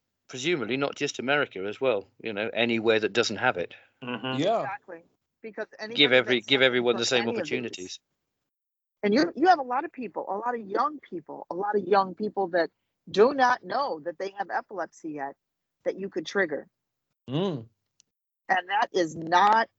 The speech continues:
Speaker 4: that's not a fun thing. That would not be
Speaker 1: Sue,
Speaker 4: a
Speaker 1: what
Speaker 4: fun
Speaker 1: you,
Speaker 4: way to
Speaker 1: what
Speaker 4: find
Speaker 1: you need
Speaker 4: out.
Speaker 1: to do, what you need to do is you need to get in contact with Russell T Davies, because clearly he's the way forwards at the moment. So if you can, if you can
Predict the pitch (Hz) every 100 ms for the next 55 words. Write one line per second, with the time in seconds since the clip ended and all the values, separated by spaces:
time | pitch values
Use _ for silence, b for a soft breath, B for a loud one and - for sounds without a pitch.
0 | _ _ 165 165 220 226 190 196 196 190
1 | 190 180 165 175 151 135 _ _ _ _
2 | _ - 185 180 175 190 214 - 156 156
3 | - 196 190 185 156 180 190 185 170 165
4 | - 139 143 135 101 107 _ - 147 151
5 | 143 135 123 117 120 110 107 113 113 110
6 | 113 113 104 120 117 110 - 101 113 -
7 | 101 110 98 104 98 90 - - - 92
8 | B B B B - 131 120 107 110 117
9 | - 104 98 98 - 117 110 98 - 92
10 | 87 76 82 113 B B B B B B
11 | B - - 101 98 120 127 - 107 101
12 | 107 120 117 110 101